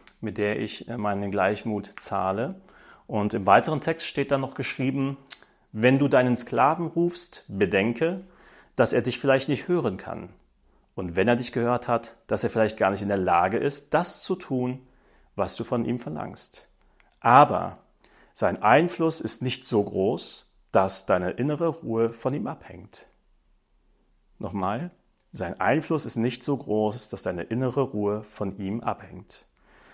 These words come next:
Und da musste ich an einen spannenden Satz denken, den ich mir auch irgendwann mal rausgeschrieben habe. "Wenn es mich meine innere Ruhe kostet, ist es zu teuer." Oder anders, "Wenn es mich meinen inneren Frieden kostet, ist es zu teuer." Und da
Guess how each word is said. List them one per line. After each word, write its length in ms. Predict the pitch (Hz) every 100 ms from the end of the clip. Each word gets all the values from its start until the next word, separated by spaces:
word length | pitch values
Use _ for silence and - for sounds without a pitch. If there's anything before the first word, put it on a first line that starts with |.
| _ -
Und 80 | 95
da 60 |
musste 240 | 104 120 -
ich 100 | 117
an 100 | 78
einen 180 | 110
spannenden 380 | 107 - 127 113
Satz 240 | 117 127 -
denken, 420 | 135 135 - 127
den 100 | 104
ich 100 | 98
mir 120 | 107
auch 120 | 95
irgendwann 240 | - 117 101
mal 80 |
rausgeschrieben 640 | 95 117 - 127 123 110 101
habe. 420 | 104 107 104 101 - _ _ _ - - - _ _
"Wenn 180 | 127 185
es 160 | 190 175
mich 320 | 165 160 -
meine 260 | 135 117
innere 400 | 113 151 170 143
Ruhe 360 | 139 - 117 127
kostet, 800 | 131 123 120 - 120 120 - - - _ _ _ _ -
ist 260 | 95 -
es 180 | 123 -
zu 120 | -
teuer." 500 | 123 - - - 98 - _ -
Oder 200 | 92 90
anders, 380 | 98 101 98
"Wenn 100 | 104
es 140 | 98 -
mich 160 | 101
meinen 240 | 117 113 110
inneren 320 | 120 117 131
Frieden 380 | - - - 92
kostet, 520 | - 92 - 104 - _ _ - _ _ _
ist 260 | - 92 -
es 380 | 95 - - - _ _ _
zu 140 | - 117
teuer." 560 | - 92 87 82 85
Und 260 | 92 92 95
da 400 | 110 113 113